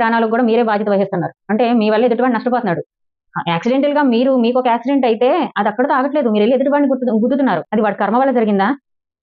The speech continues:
తప్పు ఎవరిది అన్నది ఇక్కడ క్వశ్చన్ ఉండిపోతుంది. మీరు అజాగ్రత్తగా ఉండటం వల్ల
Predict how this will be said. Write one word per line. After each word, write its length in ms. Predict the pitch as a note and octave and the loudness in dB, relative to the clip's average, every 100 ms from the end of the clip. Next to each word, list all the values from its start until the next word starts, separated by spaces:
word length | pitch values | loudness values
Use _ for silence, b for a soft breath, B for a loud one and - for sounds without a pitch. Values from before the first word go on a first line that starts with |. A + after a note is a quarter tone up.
| _ _ A#3+ | _ _ -8
తప్పు 180 | A3+ D4+ | -2 0
ఎవరిది 240 | C#4 C#4 C4+ | 0 0 2
అన్నది 180 | C4 C#4+ | 2 2
ఇక్కడ 140 | B3 B3+ | 0 0
క్వశ్చన్ 200 | A#3 C4+ | -2 0
ఉండిపోతుంది. 420 | A#3+ B3 G3+ E3+ - _ _ G3+ | 0 0 -2 -6 -10 _ _ 0
మీరు 140 | A#3 G#3+ | 2 2
అజాగ్రత్తగా 400 | A#3+ B3+ B3+ B3+ | 0 0 0 0
ఉండటం 200 | A#3+ A#3+ | 0 0
వల్ల 120 | A#3+ | 0